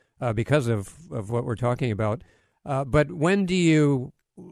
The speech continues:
call in, uh, somebody, you know, and get their license number and everything? Uh, I mean, isn't it a fine line? Or, um, uh, I know they say better safe than sorry, but we don't want to overwhelm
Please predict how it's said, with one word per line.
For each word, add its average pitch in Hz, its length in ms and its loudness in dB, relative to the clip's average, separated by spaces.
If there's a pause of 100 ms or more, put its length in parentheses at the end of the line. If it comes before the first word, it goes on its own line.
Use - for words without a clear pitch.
(380)
call 156 480 4
in, 135 440 0 (460)
uh, 120 340 -2
somebody, 127 460 0
you 120 100 0
know, 120 80 0
and 113 140 -2
get 123 100 -2
their 120 160 -2
license 120 480 -2
number 117 320 -2
and 113 80 -2
everything? 113 460 -2 (400)
Uh, 123 380 -2 (520)
I 135 60 -4
mean, 151 180 2
isn't 160 320 0
it 156 140 2
a 131 40 0
fine 143 320 0
line? 147 360 2
Or, 127 500 2
um, 117 400 -4 (420)
uh, 139 140 -10 (220)
I 131 80 -6
know 143 260 0
they 131 160 -2
say 127 160 0
better 120 240 0
safe 120 240 0
than 113 140 -4
sorry, 147 320 2
but 123 200 -2 (140)
we 143 220 -2
don't 147 160 -2
want 131 280 -4
to 123 360 -2 (240)
overwhelm 131 720 2